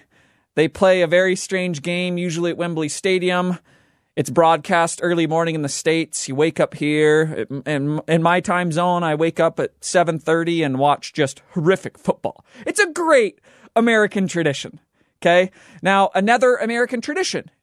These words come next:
is when you're gambling on this game, you go, "Mm, two garbage teams playing, well, you always grab the points."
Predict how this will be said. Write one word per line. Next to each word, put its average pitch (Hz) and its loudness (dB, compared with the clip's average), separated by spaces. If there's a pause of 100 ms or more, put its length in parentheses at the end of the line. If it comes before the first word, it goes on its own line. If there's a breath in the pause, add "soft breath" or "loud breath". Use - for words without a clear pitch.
is 175 -2
when 180 -6
you're 151 -6
gambling 220 0
on 120 -2
this 127 -6
game, 156 -4
you 165 -4
go, 131 2
"Mm, 185 0 (680 soft breath)
two 214 2
garbage 185 4
teams 165 -4
playing, 190 -2
well, 160 4
you 147 2
always 135 2
grab 127 0
the 135 -4
points." - -2